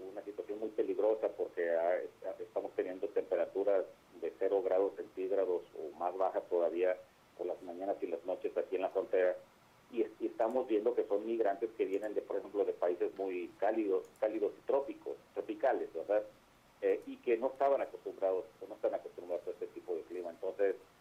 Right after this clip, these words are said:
eh, no están preparados para ello. De hecho, estamos tratando en inmediato, eh, buscar, ah, ah, ropa de, de invierno, este,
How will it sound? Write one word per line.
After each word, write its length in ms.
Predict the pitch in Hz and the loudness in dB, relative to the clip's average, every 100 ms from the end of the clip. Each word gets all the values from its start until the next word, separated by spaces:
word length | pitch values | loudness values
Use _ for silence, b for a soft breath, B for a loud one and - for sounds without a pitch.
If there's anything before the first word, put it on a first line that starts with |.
| - - - | -20 -14 -2
eh, 100 | 87 | -2
no 60 | 110 | 0
están 200 | - 120 | -2 0
preparados 440 | 107 - 87 90 - | 2 2 2 2 2
para 160 | 92 95 | 0 2
ello. 260 | 131 131 | 2 2
De 80 | - | -2
hecho, 160 | 92 - | -4 -6
estamos 340 | - 101 107 | -2 -2 -2
tratando 720 | 98 92 101 98 101 101 104 - | -2 0 0 0 2 2 2 -4
en 140 | 92 | -14
inmediato, 720 | 92 92 92 107 107 - 98 - - - - - | -14 -12 0 2 2 0 -2 -2 -10 -20 -16 -6
eh, 380 | 85 85 85 82 | -4 -2 -4 -6
buscar, 560 | - - 101 101 98 92 | -12 2 4 6 4 2
ah, 480 | 87 85 82 82 - | 2 4 2 0 -4
ah, 100 | 78 - 90 | -12 -12 -4
ropa 520 | 104 110 110 107 98 87 | 2 2 4 4 4 2
de, 360 | 82 82 78 - | -2 -6 -8 -12
de 40 | 87 | -14
invierno, 720 | 98 113 120 113 107 107 95 | -4 2 2 2 0 0 0
este, 400 | - - 85 | -6 -8 -8